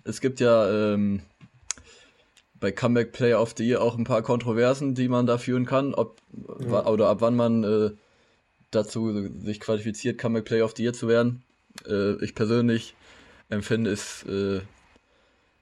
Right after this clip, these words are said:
Speaker 1: als zumindest mal fragwürdig, wenn jemand Comeback Player of the Year werden kann, der einfach, äh, ein Jahr schlecht war und nicht gespielt hat, weil er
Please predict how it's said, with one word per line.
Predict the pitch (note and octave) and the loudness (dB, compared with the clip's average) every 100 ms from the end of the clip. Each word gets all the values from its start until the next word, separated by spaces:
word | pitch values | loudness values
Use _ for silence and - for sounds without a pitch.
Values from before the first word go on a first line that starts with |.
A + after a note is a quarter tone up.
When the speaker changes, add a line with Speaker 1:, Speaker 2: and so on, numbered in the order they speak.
| _ _ _ - - | _ _ _ -20 -8
Speaker 1:
als | G2 G2+ - - - A#2+ B2 - - - - - - - | -2 -2 -4 -12 -14 -16 -18 -20 -20 -20 -20 -18 -18 -12
zumindest | - G#2+ A2 | -6 -4 -4
mal | G#2+ | -4
fragwürdig, | G2+ - A2 A2+ A2+ G#2 | -4 0 0 0 -2 -2
wenn | A2 A2 | -2 0
jemand | A2 A2 G2+ | 0 0 -2
Comeback | A#2+ A2+ A2 | -2 -2 -2
Player | A2+ G#2+ | 0 0
of | G#2+ | 0
the | - | -2
Year | A#2 | 0
werden | A2+ A2+ | 2 0
kann, | A2+ A2+ A2 | 0 0 2
der | G#2 | 2
einfach, | A2+ A2+ G#2+ - | 0 0 -4 -4
äh, | A2+ G#2 | -2 0
ein | G#2 | 2
Jahr | G#2+ G#2 | 0 0
schlecht | A#2+ B2+ A2+ | -2 -2 0
war | G#2 | 0
und | A2 | 0
nicht | A2+ | -2
gespielt | A2 B2+ C3+ | -4 -2 0
hat, | A#2 C3 A2+ | 0 0 0
weil | G#2 | 0
er | G#2 | 2